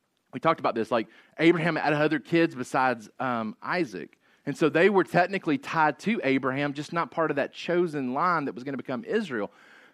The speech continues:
They would have had awareness, too, of this covenant agreement that circumcision was supposed to be happening. So maybe she knew. Maybe it was kinda always in the back of her mind, "We haven't circumcised our boys, but we should have."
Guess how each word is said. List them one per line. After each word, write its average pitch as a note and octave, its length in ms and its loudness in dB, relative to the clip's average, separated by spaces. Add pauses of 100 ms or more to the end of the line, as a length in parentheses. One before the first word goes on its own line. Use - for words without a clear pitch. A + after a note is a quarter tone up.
(120)
They D3 120 4
would G#3+ 120 6
have G#3 80 2
had F#3 140 4
awareness, D#3 480 0
too, F3+ 240 -2
of C3 120 -4
this A2 180 -4
covenant G2+ 540 -6
agreement F#2+ 500 -12 (640)
that B2 100 -4
circumcision A#2+ 640 -2
was G#2 100 -6
supposed A2 200 -4
to - 40 -20
be A2+ 80 -8
happening. G#2+ 300 -4
So - 100 -6
maybe G3 240 6
she G#3+ 180 2
knew. G#3 200 6
Maybe E3 200 4
it F#3+ 40 8
was F3 100 4
kinda F#3+ 220 2
always F3+ 280 6
in F3 60 2
the E3 60 2
back E3+ 180 4
of F3 80 -4
her F3 100 0
mind, D#3+ 280 2
"We D#3 80 -2
haven't F3 220 0
circumcised D3+ 520 -2
our B2+ 80 -2
boys, D3+ 320 -2
but B2 80 -6
we A#2 140 -6
should F#3 260 -4
have." G2+ 320 -6